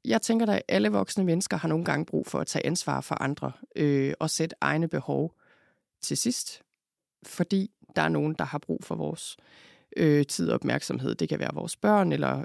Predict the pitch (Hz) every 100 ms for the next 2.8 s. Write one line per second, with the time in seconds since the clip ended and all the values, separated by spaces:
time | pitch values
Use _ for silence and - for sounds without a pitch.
0 | - 165 160 - 160 160 156 135 147 143
1 | 147 156 143 156 _ - - - _ -
2 | 170 165 160 156 156 - 151 139